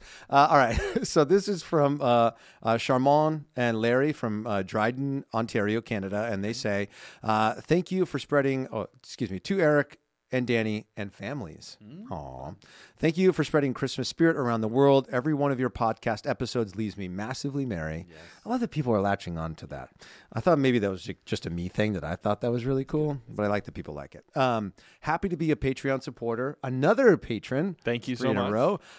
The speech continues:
Speaker 1: Uh, "Merry Christmas from snowy Dryden, Ontario, Canada, Ontario's smallest city in the heart of northwestern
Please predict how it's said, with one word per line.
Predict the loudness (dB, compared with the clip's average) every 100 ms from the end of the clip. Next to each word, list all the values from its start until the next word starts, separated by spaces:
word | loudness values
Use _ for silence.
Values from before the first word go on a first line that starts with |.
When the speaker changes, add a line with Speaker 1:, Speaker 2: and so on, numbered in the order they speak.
| -2
Speaker 1:
Uh, | 4 6 6
"Merry | 4 4 4
Christmas | 2 0 0 -6
from | -6 -6
snowy | -2 2 2
Dryden, | 2 0 2
Ontario, | -2 -2 0 0
Canada, | -2 -6 -4 -4
Ontario's | -4 -6 -6 -2 -2 -4 -10
smallest | -16 -10 0 2 2 0 -6
city | -8 -6 -8 -14 _ _ -10
in | -6
the | -6
heart | -6 -8 -8 -16 _
of | -14
northwestern | -12 -12 -12 -12 -12 -12 -14 -16